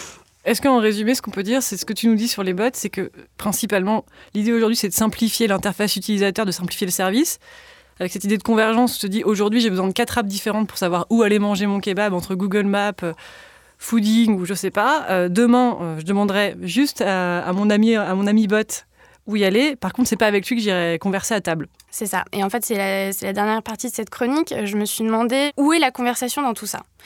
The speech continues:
Speaker 2: Est-ce qu'on est vraiment dans un avènement de l'ère conversationnelle ou est-ce qu'on n'est pas plutôt dans une simplification de l'interface et de l'expérience utilisateur ?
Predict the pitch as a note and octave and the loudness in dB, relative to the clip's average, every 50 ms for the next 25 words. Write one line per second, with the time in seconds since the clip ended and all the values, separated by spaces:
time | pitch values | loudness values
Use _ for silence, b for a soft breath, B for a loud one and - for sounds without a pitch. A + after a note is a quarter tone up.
0 | B B B B - B3+ B3 - E4+ D#4+ C#4+ B3+ A3+ A#3+ A#3+ C#4 C#4+ D4 D4 D4+ | B B B B -2 -2 0 2 2 2 2 2 0 2 2 2 2 2 2 2
1 | D4+ - - G#3 G#3+ G#3+ G#3 G3+ G#3+ G3+ A3 A#3+ B3+ A#3+ C4 C4 B3+ C4 C4 C4 | 0 0 -2 0 0 0 0 2 2 2 2 2 2 2 2 2 2 2 2 2
2 | A#3 A#3 A#3+ A3+ - - G#3+ G#3 G#3+ G3+ - G#3 F#3+ - A3 G#3+ B3+ D#4+ E4+ D4+ | 2 0 0 -2 -4 -6 -6 -4 -4 -4 -6 -6 -6 -4 -4 0 0 0 0 0
3 | A#3+ A3+ A3 - B3 A#3 A3 B3 C4 B3+ - B3+ A3+ C#4 D4 C#4+ A3 G#3 F#3+ A3 | 0 -2 -2 -2 -4 -4 -2 -2 -2 -2 -4 -10 -8 -6 -4 -2 -2 -2 -2 -4
4 | A#3 - - A#3+ - - A#3+ A3 - A3+ - A#3 A3 - - C4+ B3+ G#3+ G3+ A3 | -4 -2 -2 -4 -4 -4 -6 -8 -8 -6 -6 -6 -6 -4 -4 -4 -4 -2 -4 -4
5 | G3+ - - A#3 B3 - - - - G#3+ G3+ G3+ G3 G#3 G#3 - - G#3+ A3 B3 | -8 -4 -4 -4 -2 -4 -6 -6 -6 -4 -4 -2 -4 -4 -4 -4 -4 -2 -2 -2
6 | A#3+ - G#3+ - - - A3 G3+ G3 G3 F#3 - - - - | -4 -6 -8 -8 -6 -6 -4 -4 -4 -4 -6 -6 -12 -12 -14